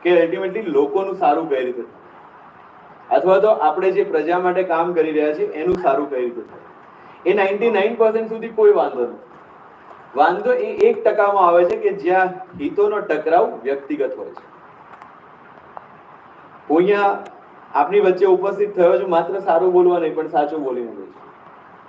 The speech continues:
અને બંને બાજુ લાગુ પડે છે. આ એક ટકા હિતોનો ટકરાવ એ માત્ર કોઈ એક પાર્ટીની વાત નથી, એ બંને પાર્ટીની વાતની વાત કરું છું.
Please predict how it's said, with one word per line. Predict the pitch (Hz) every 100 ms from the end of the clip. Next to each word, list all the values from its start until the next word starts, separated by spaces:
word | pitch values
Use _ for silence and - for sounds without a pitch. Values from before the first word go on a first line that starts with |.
| - - - - - - - - - - - - - - - - - - - - - - - - - - - -
અને | - 214
બંને | 220 220 233
બાજુ | 240 220 214
લાગુ | 185 160 165
પડે | 147 143
છે. | 151
આ | 143
એક | 170 208 -
ટકા | 190 196
હિતોનો | 185 151 151 180 190
ટકરાવ | 190 156 - 175 147 -
એ | 175
માત્ર | 175 135 - - 196
કોઈ | 196
એક | 196 190 190
પાર્ટીની | 190 196 202
વાત | 196 196
નથી, | 185 175
એ | 165
બંને | 170 190 208
પાર્ટીની | 202 185 185 180
વાતની | 156 147 143
વાત | 120 117
કરું | - -
છું. | -